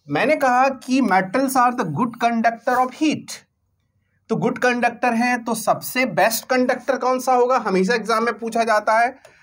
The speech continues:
तो silver is the best conductor of heat और सेकंड में आता है कॉपर, ठीक। फिर से वही चीज कि इसमें भी एक्सेप्शन है, तो एक्सेप्शन कौन है, lead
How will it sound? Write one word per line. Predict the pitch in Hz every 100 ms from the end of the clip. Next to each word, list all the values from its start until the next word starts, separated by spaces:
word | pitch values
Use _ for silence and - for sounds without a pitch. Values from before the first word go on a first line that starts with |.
| _ _ -
तो | 247 285 294 -
silver | - 190 190 202 226
is | 196 139 -
the | 147 117
best | 196 262 -
conductor | 226 220 226 226 226
of | 226 226
heat | - 262 - - _ -
और | 151
सेकंड | 151 147 156
में | 147
आता | 127 113 -
है | -
कॉपर, | 82 - - _ - - -
ठीक। | 247 - _ _ _ _ _ _ _ _
फिर | 226 226
से | 285
वही | 285 254 254
चीज | 277 269 269 -
कि | - -
इसमें | 214 202 220 233
भी |
एक्सेप्शन | 247 233 - 233 - 254
है, | 254 269 _ _
तो | -
एक्सेप्शन | 175 214 202 254 254
कौन | 247 233
है, | 262 226
lead | 139 131 185 233